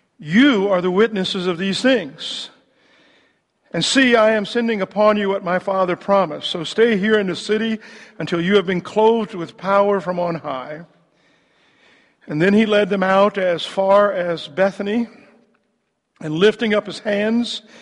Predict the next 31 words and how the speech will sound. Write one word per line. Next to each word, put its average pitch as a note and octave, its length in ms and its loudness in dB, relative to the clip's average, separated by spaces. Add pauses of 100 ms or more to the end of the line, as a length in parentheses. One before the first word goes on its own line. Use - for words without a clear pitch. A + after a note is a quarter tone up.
(160)
he - 140 -10
blessed F3 480 0
them. D3 320 -16 (960)
And C#3 100 -12
while F3 260 4
he G#3+ 80 0
was G3 160 -4
blessing G3+ 500 -2
them, F#3+ 180 -4
he F#3 100 -4
withdrew F3+ 840 -4
from D3 260 -8
them F#3+ 360 -4 (640)
and F3 80 -4
was E3 120 -2
carried F3+ 480 -2
up E3+ 240 -2 (420)
into D3+ 220 -6
heaven. C#3 560 -8 (4000)
And D3+ 160 -4
they D#3+ 100 0
worshiped F3+ 540 -2
him. D#3 260 -12 (800)
And F3+ 80 -2
they F#3 60 0
returned G#3+ 420 2
to A#3 80 2
Jerusalem A3+ 680 2
with G3+ 160 -2
great G3 320 0
joy, G3+ 580 4